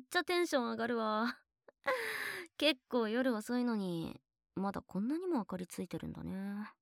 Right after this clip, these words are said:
なんか、みんながここで生きてるのかなーって思うと感慨深いよね。<laughs> なんか柄にもないこと言っちゃったかも。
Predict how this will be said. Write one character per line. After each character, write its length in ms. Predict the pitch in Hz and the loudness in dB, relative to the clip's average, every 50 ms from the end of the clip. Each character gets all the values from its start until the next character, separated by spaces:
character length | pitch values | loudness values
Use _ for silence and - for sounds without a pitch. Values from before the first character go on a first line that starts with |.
| _ _ _ _ _ _ _ _ _ _ _ _ _ _ - | _ _ _ _ _ _ _ _ _ _ _ _ _ _ -8
な 80 | - 92 | -6 -6
ん 20 | 92 | -6
か、 220 | - - - - - - - - - - - - - - - - _ _ _ _ - | -6 -8 -10 -10 -12 -14 -14 -12 -12 -12 -12 -12 -14 -14 -18 -20 _ _ _ _ 6
み 200 | 240 262 269 269 | 8 8 10 10
ん 120 | 269 269 | 8 8
な 140 | 269 269 262 | 8 6 6
が 140 | 247 233 202 | 6 4 2
こ 120 | - 208 | 2 0
こ 140 | - 233 226 | 0 2 2
で 120 | 233 233 | 4 4
生 100 | 233 247 | 2 2
き 100 | - - | 0 0
て 100 | - 285 | 0 2
る 80 | 262 254 | 4 4
の 100 | 233 214 | 2 2
か 100 | - 202 | 0 0
な 340 | 208 214 226 226 226 233 240 | 0 2 2 2 2 2 0
ー 20 | |
っ 20 | 233 _ _ _ | -2 _ _ _
て 100 | - 214 | -4 -2
思 220 | 202 196 190 196 196 | 0 0 0 0 -2
う 60 | 202 | -2
と 460 | - - 196 190 190 185 185 185 175 _ | -4 -4 -4 -4 -2 -4 -4 -4 -6 _
感 300 | - - 196 196 202 208 | -8 -4 -2 -2 -2 0
慨 220 | 214 226 233 240 | 0 0 -2 -2
深 260 | 233 254 254 277 277 294 | -2 -2 -2 -2 -2 -2
い 60 | 302 | 0
よ 100 | 294 277 | 0 0
ね。 680 | 247 220 214 214 214 214 214 220 220 226 226 233 240 - - - _ _ _ _ _ _ _ _ _ _ _ _ _ _ _ _ _ _ _ _ _ _ _ _ _ _ _ _ _ _ _ _ _ _ _ _ _ _ - - - - - - - - - - | 0 0 -2 -2 -2 -4 -4 -4 -4 -4 -6 -6 -10 -12 -16 -20 _ _ _ _ _ _ _ _ _ _ _ _ _ _ _ _ _ _ _ _ _ _ _ _ _ _ _ _ _ _ _ _ _ _ _ _ _ _ 2 2 2 0 -12 -14 -16 -10 0 4
<laughs> 520 | 349 330 - 302 339 440 466 466 427 359 - | 4 6 6 4 4 6 6 6 4 4 6
な 160 | 233 254 277 | 8 10 10
ん 60 | 311 | 10
か 100 | 262 226 220 | 8 6 6
柄 240 | 202 208 208 233 247 | 8 8 8 8 6
に 120 | 269 285 | 6 6
も 120 | 269 233 196 | 6 4 4
な 120 | 196 202 202 | 4 2 2
い 60 | 180 | 2
こ 80 | 180 | 0
と 80 | 160 170 | 0 -2
言 80 | 156 - | -2 -2
っ 20 | |
ち 80 | - - | -4 -10
ゃ 40 | |
っ 20 | - | -8
た 100 | - 165 | -6 -4
か 100 | - 151 | -4 -2
も。 220 | 147 143 147 - | -4 -4 -6 -8